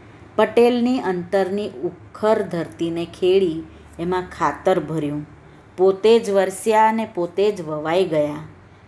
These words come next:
હેતબાને કાયમની શાંતિ કરી દીધી. ભગવાન સ્વામિનારાયણની આ વિશેષતા હતી. કેવી વ્યક્તિને કયા ઉપાયથી વશ કરવી એ કસબ એમને અનાયાસે સિદ્ધ હતો.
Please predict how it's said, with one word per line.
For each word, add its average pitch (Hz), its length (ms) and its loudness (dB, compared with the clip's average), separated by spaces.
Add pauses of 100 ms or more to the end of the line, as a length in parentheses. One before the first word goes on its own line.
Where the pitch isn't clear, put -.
(140)
હેતબાને 190 800 0
કાયમની 160 680 -4 (460)
શાંતિ 151 480 -2
કરી 156 280 0
દીધી. 151 400 -8 (1300)
ભગવાન 220 480 2
સ્વામિનારાયણની 180 920 -2
આ 180 180 -4
વિશેષતા 160 640 -4
હતી. 151 420 -10 (500)
કેવી 226 360 4
વ્યક્તિને 220 720 -2
કયા 185 280 2
ઉપાયથી 185 640 0
વશ 160 360 -8
કરવી 170 460 -4 (340)
એ 214 160 2
કસબ 202 340 2 (140)
એમને 180 300 -4
અનાયાસે 170 720 -4
સિદ્ધ 165 400 -4
હતો. 156 400 -6